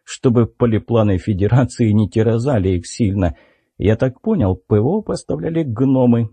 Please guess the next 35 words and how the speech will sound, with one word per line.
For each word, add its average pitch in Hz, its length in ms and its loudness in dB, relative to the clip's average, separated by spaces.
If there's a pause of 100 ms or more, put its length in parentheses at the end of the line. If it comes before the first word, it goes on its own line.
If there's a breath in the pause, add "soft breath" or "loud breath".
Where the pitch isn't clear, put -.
немало 104 560 2
гревшие 98 720 0
руки 123 360 -2
на 107 240 4
этой 92 360 0
войне. 101 460 0 (540)
Но 107 120 0
я 254 140 2
забирал 123 440 0
их 101 140 -2
кровно 120 340 0
заработанные 107 760 0
через 104 280 -2
продажу 101 440 0
домов, 101 480 0
квартир 98 640 0
и - 60 -4
металла. 101 640 -2
Собственно, - 600 -6
из-за 127 240 0
того, 165 360 -4 (260 soft breath)
что - 240 -6
небо 135 320 0
там 117 240 0
было 110 240 2
безраздельно 104 800 0
нашим, 165 480 -2
П 147 220 -2
В 160 80 -4
О 202 60 0
у 220 180 0
дальних 135 640 -2
армий 143 460 -2
не 117 320 2
было – 107 300 -2